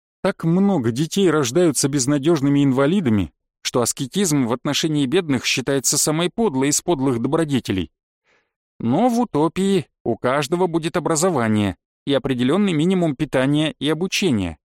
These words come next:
Каждый будет застрахован от хворей и несчастных случаев. Всегда под рукой деятельная организация, поддерживающая равновесие между спросом на рабочие руки и предложением труда,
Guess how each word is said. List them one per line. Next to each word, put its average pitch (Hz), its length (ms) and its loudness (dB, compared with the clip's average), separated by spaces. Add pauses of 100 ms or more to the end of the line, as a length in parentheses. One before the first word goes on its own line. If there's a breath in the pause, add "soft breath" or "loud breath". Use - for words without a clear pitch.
(500 soft breath)
Каждый 135 340 0
будет 123 280 0
застрахован 139 680 0
от 131 120 -4
хворей 156 520 -2
и 139 100 -2
несчастных 151 600 -2
случаев. - 600 -2 (380)
Всегда 147 480 0
под 160 120 -2
рукой 175 280 0
деятельная 156 680 0
организация, 127 880 0
поддерживающая 160 840 0
равновесие 160 560 0
между 156 300 0
спросом 156 460 0
на 151 80 -2
рабочие 151 420 0
руки 156 280 0
и - 20 0
предложением 147 680 0
труда, 135 400 0